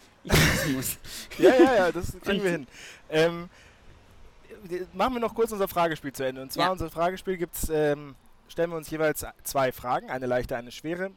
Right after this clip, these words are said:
Speaker 2: Die schwere gibt zwei Punkte, die leichte gibt einen Punkt. Und Moritz, ich frag dich wie immer, welche möchtest du zuerst haben?
Speaker 1: Äh, die schwere wie immer.
Speaker 2: Alles klar. Esteban Ocon gewinnt den großen Preis von Ungarn.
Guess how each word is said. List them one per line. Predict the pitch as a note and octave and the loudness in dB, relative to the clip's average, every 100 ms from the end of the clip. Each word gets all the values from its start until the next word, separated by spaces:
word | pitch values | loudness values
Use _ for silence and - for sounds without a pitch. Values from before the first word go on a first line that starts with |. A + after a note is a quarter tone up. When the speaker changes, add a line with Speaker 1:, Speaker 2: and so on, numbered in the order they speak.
| - | -16
Speaker 2:
Die | |
schwere | - D3 D3 | -8 -6 -6
gibt | B2+ - | -8 -12
zwei | - D#3+ F#3 | -4 -2 -2
Punkte, | F#3+ - F3 | -4 -10 -6
die | C#3+ | 0
leichte | B2+ A#2+ B2+ | 0 -2 -10
gibt | A#2+ - | -14 -8
einen | D#3+ F#3+ F3+ | -6 -6 -10
Punkt. | F3 F3 - - - _ _ - | -16 -18 -20 -20 -20 _ _ -16
Und | D3 D3+ C#3+ D3 | -12 -12 -14 -12
Moritz, | E3 F#3 D#3 | -8 -8 -6
ich | |
frag | D#3 D#3+ | -2 -2
dich | E3 | -2
wie | C#3+ | -8
immer, | C#3 E3 | -6 -4
welche | D3 C#3+ | -4 -4
möchtest | C#3+ C#3+ - | -6 -10 -16
du | C#3+ | -18
zuerst | A#2+ A2 A2+ | -14 -12 -12
haben? | G#2+ - - _ _ _ _ _ - - _ - - | -14 -16 -20 _ _ _ _ _ -20 -20 _ -20 -10
Speaker 1:
Äh, | - A#3 A#3 A3+ | -2 2 4 2
die | F#3 | 0
schwere | - D#3 D#3 | 0 2 4
wie | C3+ | 2
immer. | B2+ A#2+ A#2 _ - - - | 0 -4 -6 _ -20 -20 -10
Speaker 2:
Alles | B2+ C#3 | -6 -4
klar. | - C3+ A2+ | 0 0 0
Esteban | F#3 - F#3+ G3 | -4 -2 -4 -4
Ocon | G3 D#3 A#2 E3+ _ _ _ _ _ _ _ _ | -6 -14 -14 -16 _ _ _ _ _ _ _ _
gewinnt | C#3+ D#3+ F#3+ | -8 -6 -6
den | E3+ | -8
großen | C#3 F3 E3+ | -8 -12 -10
Preis | D3 C#3 C#3+ | -2 -2 -2
von | D3+ | -8
Ungarn. | D3 F#3+ F3+ A2+ A#2 G3 | -14 -12 -6 -4 -4 -10